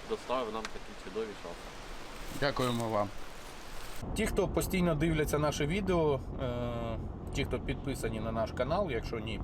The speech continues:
Speaker 2: то підписуйтесь, е, пам'ятають нашу поїздку у Суджу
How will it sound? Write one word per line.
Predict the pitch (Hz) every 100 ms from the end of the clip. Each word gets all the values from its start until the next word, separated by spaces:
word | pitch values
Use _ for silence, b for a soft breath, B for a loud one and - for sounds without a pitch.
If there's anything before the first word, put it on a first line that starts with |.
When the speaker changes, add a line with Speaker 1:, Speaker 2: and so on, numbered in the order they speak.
| -
Speaker 2:
то | 98 107
підписуйтесь, | 104 - 151 - 190 185 - B B B B B B B B -
е, | 151 147 139 131 123 B B - -
пам'ятають | 160 165 170 165 135
нашу | 143 143 123
поїздку | 139 139 131 -
у | 123
Суджу | 131 143 170 214